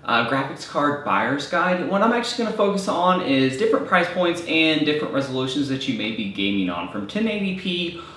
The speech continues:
all the way up to four-, to, uh, fourteen forty P and getting into a little bit of four K. That being said, there's many different graphics cards out there that you can actually go about purchasing in different price brackets, uh, depending on what your needs are.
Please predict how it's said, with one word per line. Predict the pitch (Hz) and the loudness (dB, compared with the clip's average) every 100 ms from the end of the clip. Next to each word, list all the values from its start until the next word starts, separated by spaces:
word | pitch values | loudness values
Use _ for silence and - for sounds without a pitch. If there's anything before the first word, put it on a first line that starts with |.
| - - | -18 0
all | 240 254 | 4 6
the | |
way | 226 | 8
up | - | 6
to | 196 | 4
four-, | - 175 165 - | 0 -2 -2 -4
to, | - 160 139 120 | -4 2 4 4
uh, | 113 | 2
fourteen | 151 156 147 | 0 -2 -2
forty | 147 139 | 0 0
P | 135 151 143 139 202 | 0 0 0 0 2
and | 202 190 143 | 4 4 2
getting | 139 135 139 | 2 4 4
into | 135 131 | 4 2
a | |
little | 113 117 113 | -2 -2 0
bit | 117 | -2
of | - | -4
four | 110 101 | -6 -8
K. | - 92 - - - - - - | -2 0 0 -2 -10 -16 -20 2
That | 208 | 4
being | 247 233 226 | 6 6 4
said, | - 190 185 | 2 0 0
there's | 180 185 | 0 2
many | 220 262 | 2 2
different | 247 - 143 | 0 -4 2
graphics | 160 190 185 | 2 2 -4
cards | - 160 156 | 0 0 0
out | - 131 | -2 -2
there | 143 147 | -2 -2
that | 139 | -2
you | 135 | -4
can | 123 | -4
actually | 127 - 110 | -4 -4 -6
go | 110 110 | -2 0
about | 107 98 98 98 - | 0 0 -2 -8 -10
purchasing | - 143 170 - 214 214 - | -4 -4 -4 -6 -6 -6 -4
in | 180 214 | -2 0
different | 226 240 - | 0 -2 -2
price | - 185 | -2 -2
brackets, | 185 185 185 180 185 - | 2 2 4 0 -2 -4
uh, | - 135 131 | -2 0 0
depending | 139 208 | 0 0
on | 202 | 0
what | 196 190 | 0 0
your | 131 | 2
needs | 135 165 208 | 2 2 2
are. | 233 247 - | 2 2 -2